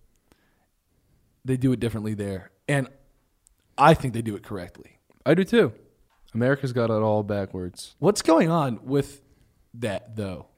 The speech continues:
Speaker 1: Why are there so many rat? Oh, 'cause there's, 'cause there's, like, a sewer
Speaker 2: No, but
Speaker 1: underneath it and
Speaker 2: all
Speaker 1: stuff.
Speaker 2: jokes aside, the animal reputation is a big fucking serious issue.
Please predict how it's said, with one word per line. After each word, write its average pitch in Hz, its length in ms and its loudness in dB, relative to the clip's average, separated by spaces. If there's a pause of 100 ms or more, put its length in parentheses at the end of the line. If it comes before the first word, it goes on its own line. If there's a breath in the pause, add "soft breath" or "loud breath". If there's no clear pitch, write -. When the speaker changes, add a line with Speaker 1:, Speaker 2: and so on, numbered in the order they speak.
(320)
Speaker 1:
Why 135 200 0
are 196 80 4
there 185 100 4
so 202 200 4
many 196 160 4
rat? 135 400 0
Oh, 175 120 10
'cause 165 200 0
there's, 151 180 0
'cause 160 200 -2
there's, 156 120 -2
like, 139 80 -2
a 139 60 0
sewer 160 420 4
Speaker 2:
No, 175 140 12
but 143 120 6
Speaker 1:
underneath 135 180 2
it 123 60 -4
and 113 100 4
Speaker 2:
all 180 80 12
Speaker 1:
stuff. 190 100 12
Speaker 2:
jokes 247 180 8
aside, 175 240 8
the 156 140 4
animal 165 280 8
reputation 135 540 4
is 113 120 0
a 104 40 -4
big 104 220 -2
fucking 101 280 -4
serious 90 360 -4
issue. 82 300 -8